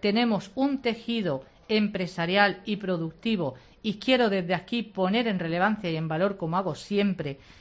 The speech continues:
el tejido empresarial y la cogobernanza pública o privada para que la provincia pueda caminar, pues tenemos un tejido empresarial, agrícola y productivo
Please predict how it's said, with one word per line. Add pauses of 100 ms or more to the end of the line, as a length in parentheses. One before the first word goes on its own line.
el
tejido
empresarial (440)
y
la
cogobernanza
pública
o
privada
para
que
la
provincia
pueda
caminar, (380)
pues
tenemos
un
tejido
empresarial,
agrícola
y
productivo